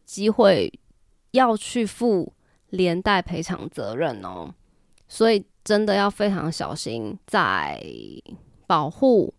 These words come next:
嗯，不管是你一般的职员，或者是派遣劳工的职业安全卫生方面。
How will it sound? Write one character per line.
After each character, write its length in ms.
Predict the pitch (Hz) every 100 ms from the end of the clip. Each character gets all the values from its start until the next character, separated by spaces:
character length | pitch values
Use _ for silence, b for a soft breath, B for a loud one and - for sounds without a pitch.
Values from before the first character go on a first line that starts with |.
| _
嗯， 260 | - 160 156
不 100 | 262
管 160 | 233 175
是 600 | 220 208 185 160 117 180 - _
你 160 | 175 170
一 100 | 208
般 200 | 175 185
的 120 | 160
职 220 | - 131
员， 340 | 110 87 80 -
或 240 | _ 208 175
者 120 | 143
是 240 | - 185
派 180 | 175 190
遣 180 | 175 160
劳 160 | -
工 240 | - 117 135
的 280 | 107 82 - B B
职 200 | - 151
业 120 | 180
安 260 | - 139 -
全 280 | - - 78
卫 140 | 175
生 240 | - - 160
方 220 | - -
面。 200 | 104 82